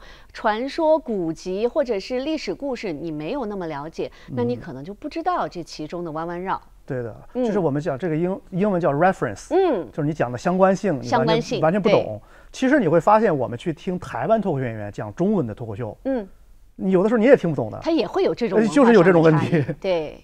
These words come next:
Speaker 2: 嗯。
Speaker 1: 嗯，那
Speaker 2: 嗯。
Speaker 1: 在你看来哈，就是在美国讲脱口秀，在纽约讲脱口秀，
Speaker 2: 嗯。
Speaker 1: 和你原来在国内讲脱口秀有什么不同？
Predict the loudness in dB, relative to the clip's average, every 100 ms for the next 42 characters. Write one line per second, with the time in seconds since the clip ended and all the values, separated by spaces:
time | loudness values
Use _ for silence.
0 | -12 -12 -14 -6 -2 -2 -4 -12 -2 0
1 | 0 -2 -16 -20 _ 6 6 4 -4 -4
2 | -2 -4 -6 -8 -8 -8 -8 -8 4 6
3 | 6 2 -8 -20 -20 -6 0 0 0 0
4 | 2 2 -2 -10 -12 -10 -4 -2 6 6
5 | 6 -2 -2 -2 -4 -8 -10 -10 -10 -10
6 | -10 -10 -10 -2 2 4 2 -2 -2 -4
7 | 0 0 0 -4 -16 -4 -2 0 -2 -4
8 | -8 -10 -10 -8 -12 -10 -10 -10 -8 -12
9 | -12 -12 -12 -12 -18